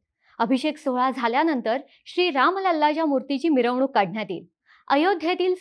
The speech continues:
सर्व मंदिराजवळून ही मूर्ती निघणार आहे. तसंच काही प्रमुख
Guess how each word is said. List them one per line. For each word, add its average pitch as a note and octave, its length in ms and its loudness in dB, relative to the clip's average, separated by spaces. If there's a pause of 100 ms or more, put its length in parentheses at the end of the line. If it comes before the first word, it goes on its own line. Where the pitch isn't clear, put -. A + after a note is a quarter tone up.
(100)
सर्व D#4+ 240 2
मंदिराजवळून C#4 840 0
ही B3 120 -4
मूर्ती B3+ 360 -4
निघणार G#3+ 360 -6
आहे. F#3 200 -8 (400)
तसंच G4+ 300 0
काही E4 240 0
प्रमुख D4 340 0